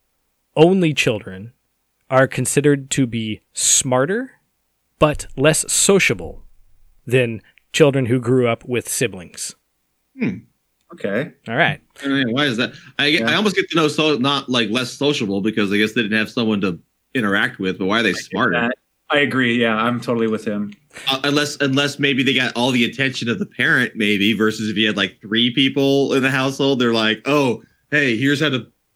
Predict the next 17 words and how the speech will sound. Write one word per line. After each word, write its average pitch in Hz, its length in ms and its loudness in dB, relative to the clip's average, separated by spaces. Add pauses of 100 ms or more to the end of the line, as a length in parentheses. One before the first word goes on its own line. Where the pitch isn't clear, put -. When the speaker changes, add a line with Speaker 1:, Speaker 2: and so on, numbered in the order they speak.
Speaker 3:
cut 131 140 -2
fish," 131 320 0
and 113 100 0
he - 60 -2
teaches 117 260 -4
number 107 200 -2
two 127 200 -2
how 107 60 2
to 104 80 -2
build 104 240 0
a 101 40 -6
fire, 104 360 0
versus 104 320 -2
if 104 120 -2
it 101 120 2
was 127 160 0
Speaker 2:
Uh. 123 140 0